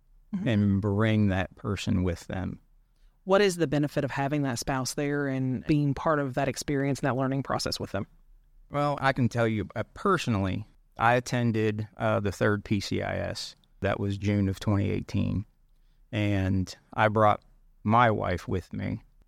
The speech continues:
Speaker 2: There were aspects of my incident. Mine was more military rela-, related to combat deployments, but I never shared any of that with my wife. She knew,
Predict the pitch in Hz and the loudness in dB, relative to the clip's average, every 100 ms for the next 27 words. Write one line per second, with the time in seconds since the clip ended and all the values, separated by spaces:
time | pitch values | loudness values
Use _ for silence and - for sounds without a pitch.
0 | _ _ 135 113 120 131 135 120 117 113 | _ _ -8 2 4 6 4 4 4 4
1 | 107 104 101 98 - _ _ _ _ 113 | 2 2 2 0 -4 _ _ _ _ 2
2 | 110 110 - 120 113 95 95 104 117 110 | 4 4 2 2 2 0 0 0 0 -2
3 | 110 - 120 120 107 110 117 113 104 107 | -2 -2 -2 -2 0 0 2 0 2 2
4 | 104 95 101 104 - 107 104 101 104 107 | 4 2 2 0 0 0 0 0 0 -2
5 | - - 98 101 101 98 - 110 95 95 | -4 -6 -2 0 0 -2 -2 -2 0 -2
6 | 98 - 107 107 107 - 104 - 113 110 | -4 -6 -2 2 2 0 -6 -2 0 0
7 | 113 - - _ _ _ - 113 120 120 | -2 -6 -16 _ _ _ -2 2 4 4
8 | 110 92 87 - - 113 90 87 87 - | 2 2 0 -2 2 2 2 0 -4 -10
9 | _ _ _ _ 110 113 110 98 95 98 | _ _ _ _ -2 2 4 2 2 2
10 | 95 - _ _ - 117 104 98 92 110 | 2 -2 _ _ -16 -10 -2 0 2 2
11 | 95 92 87 57 - - _ - - 113 | 2 0 0 -4 -12 -18 _ -10 -4 -2
12 | 107 113 117 117 113 | 0 2 2 0 -2